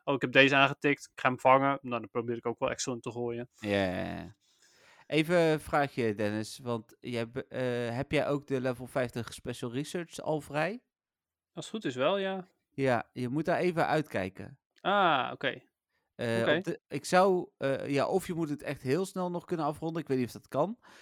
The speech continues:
Speaker 2: Eh, maar anders zou ik hem echt, eh, zeker één of twee weken na de Go to Johto doen.
Speaker 1: Ah, oké. F-, nice. Nou, weet je, ik, ehm,
Speaker 2: Ik
Speaker 1: ik
Speaker 2: weet niet of je
Speaker 1: doe
Speaker 2: weet waarom, maar
Speaker 1: Nou, het zal, het zal vast met een Pokémon te maken hebben.
Speaker 2: Ja.
Speaker 1: Maar ik, eh, ik, eh, nou ja,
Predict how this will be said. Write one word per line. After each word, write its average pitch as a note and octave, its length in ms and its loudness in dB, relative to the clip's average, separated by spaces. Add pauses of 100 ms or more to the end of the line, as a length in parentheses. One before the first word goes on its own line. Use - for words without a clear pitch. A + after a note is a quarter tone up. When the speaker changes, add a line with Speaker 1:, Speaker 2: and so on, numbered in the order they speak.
(160)
Speaker 2:
Eh, C3 160 -2
maar A#2+ 160 2
anders D#3+ 260 0
zou D3 220 4
ik C#3+ 80 -14
hem C#3 120 -8
echt, - 340 -8
eh, B2+ 140 -4 (100)
zeker D3 360 -2
één D3 180 -2
of C#3 80 -8
twee C3+ 240 0
weken B2+ 280 0
na B2 100 -4
de B2 120 -4
Go A#2 140 -2
to A#2+ 140 -6
Johto G#2+ 460 -2
doen. F#2 260 -8 (380)
Speaker 1:
Ah, E3 380 10
oké. A#2+ 280 2
F-, - 160 -18
nice. A#2+ 460 2
Nou, C#3+ 200 12
weet E3 220 6
je, F#3+ 220 2
ik, - 200 -6
ehm, D#3 400 8 (260)
Speaker 2:
Ik D3 100 -12
Speaker 1:
ik C3+ 120 -8
Speaker 2:
weet D3 100 8
niet E3+ 100 8
of D#3 60 8
je E3+ 60 6
Speaker 1:
doe D#3+ 80 10
Speaker 2:
weet D#3+ 120 8
waarom, D3 340 8 (120)
maar C#3+ 400 4 (340)
Speaker 1:
Nou, D3 220 10
het C#3+ 120 8
zal, D#3+ 120 6
het C#3 100 -6
zal D3 120 6
vast E3 180 6
met C#3+ 100 2
een B2+ 80 -4
Pokémon D3 420 4
te B2 100 -6
maken A#2+ 360 2
hebben. A#2 280 -2 (220)
Speaker 2:
Ja. A#2+ 160 0
Speaker 1:
Maar A#2+ 300 2
ik, C3+ 220 -6
eh, C3 440 6
ik, - 260 -8
eh, C#3+ 80 4
nou C#3 380 12
ja, D3+ 80 8